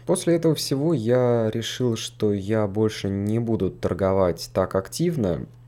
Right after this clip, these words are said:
Я просто залил на свой брокерский счёт недостающие деньги для закрытия кредитного плеча и начал ждать.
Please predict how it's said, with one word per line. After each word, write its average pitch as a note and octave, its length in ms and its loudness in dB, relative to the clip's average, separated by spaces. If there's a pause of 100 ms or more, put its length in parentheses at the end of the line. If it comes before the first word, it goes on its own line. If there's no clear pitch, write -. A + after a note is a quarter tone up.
(220)
Я G2+ 380 0
просто G2+ 460 -2
залил F#2+ 320 -2
на F#2 120 -2
свой F#2 200 -4
брокерский F#2 520 -6
счёт - 400 -4
недостающие F#2 680 -4
деньги F2 720 -2
для F2+ 680 -2 (120)
закрытия F#2+ 500 0
кредитного A2 460 -2
плеча F3 640 0
и D3 240 0
начал G#2 340 -2
ждать. - 460 -8